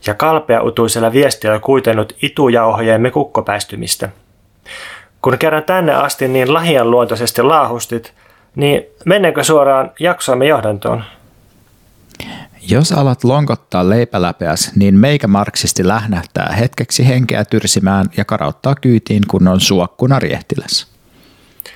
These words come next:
Speaker 1: Ajan pyörä on vinhassa liikkeessä,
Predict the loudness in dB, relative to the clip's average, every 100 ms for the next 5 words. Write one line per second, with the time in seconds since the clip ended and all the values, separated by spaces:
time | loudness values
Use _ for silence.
0 | -20 -20 -20 _ _ _ _ -4 -2 0
1 | 0 0 2 4 4 0 -2 0 0 2
2 | 0 0 0 2 0 -2 -6 -2 -2 -2